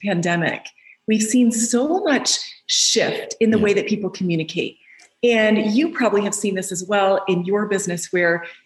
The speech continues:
Speaker 1: you're doing things differently. We have changed the way we do things a little bit to really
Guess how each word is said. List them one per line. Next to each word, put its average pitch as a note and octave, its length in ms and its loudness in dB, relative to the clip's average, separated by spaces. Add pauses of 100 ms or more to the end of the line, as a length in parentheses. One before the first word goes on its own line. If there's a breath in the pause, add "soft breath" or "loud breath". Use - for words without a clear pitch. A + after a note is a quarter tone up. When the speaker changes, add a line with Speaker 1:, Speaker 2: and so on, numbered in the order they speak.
Speaker 1:
you're A#3+ 180 4
doing A3 320 4
things F#3+ 220 -2
differently. - 480 -8 (460)
We A3+ 260 2
have C4+ 160 0
changed A3 520 4
the G3+ 100 2
way E3+ 180 4
we G3 240 0
do C#4 180 0
things C#4 220 2
a C#4 60 0
little C4 200 0
bit B3+ 280 2
to B3+ 140 2
really C4 640 -2